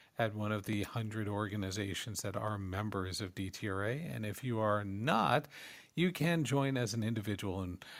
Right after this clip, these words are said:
have the capacity to participate. Um,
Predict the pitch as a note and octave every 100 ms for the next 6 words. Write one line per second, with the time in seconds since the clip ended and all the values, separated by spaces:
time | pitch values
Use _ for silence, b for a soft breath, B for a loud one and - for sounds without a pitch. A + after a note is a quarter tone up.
0 | B - G#2+ G2 G2 F#2+ - - G2 G2+
1 | F2 - G#2+ F#2+ - G#2 - G#2 G#2+ F#2+
2 | G2 F#2 B B B B B - G2+ G2
3 | F#2+ F#2+ F#2+